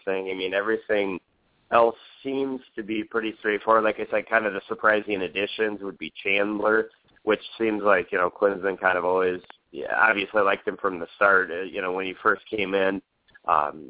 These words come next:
he was trying to bring him over already. And then, of course, Julian Green, which, again, you know, a youngster playing for Bayern,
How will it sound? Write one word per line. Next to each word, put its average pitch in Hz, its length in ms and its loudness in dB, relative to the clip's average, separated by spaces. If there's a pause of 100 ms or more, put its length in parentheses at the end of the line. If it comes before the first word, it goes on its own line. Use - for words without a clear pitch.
(120)
he 107 100 -4
was 98 160 0
trying 104 200 2
to 90 60 -6
bring 95 180 -4
him 92 140 -4
over 92 280 -2
already. 92 380 0
And 92 100 -6
then, 92 140 -4
of 87 120 -10
course, 101 220 2 (100)
Julian 92 360 -4
Green, 104 220 0
which, 92 180 -6
again, 82 280 -6
you 85 100 -10
know, 85 160 -6
a 85 40 -8
youngster 98 720 0
playing 98 260 2
for 98 120 -2
Bayern, 90 580 0